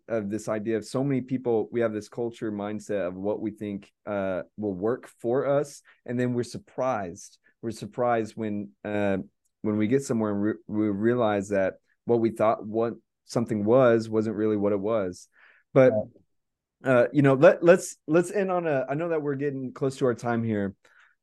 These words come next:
Speaker 1: L-, let me ask you this. When it comes to the, that, that time where me and you had together in that, uh, that ministry school, that internship, what was, uh, your,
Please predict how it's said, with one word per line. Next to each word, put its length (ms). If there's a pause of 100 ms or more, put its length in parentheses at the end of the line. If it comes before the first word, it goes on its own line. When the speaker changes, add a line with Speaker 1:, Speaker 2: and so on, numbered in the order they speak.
(220)
Speaker 1:
L-, 260
let 140
me 120
ask 240
you 80
this. 280
When 180
it 100
comes 260
to 60
the, 280 (140)
that, 300 (100)
that 220
time 440
where 280
me 220
and 100
you 160
had 260
together 500
in 440
that, 240 (120)
uh, 220
that 160
ministry 400
school, 300
that 140
internship, 640 (400)
what 420
was, 520 (380)
uh, 380
your, 280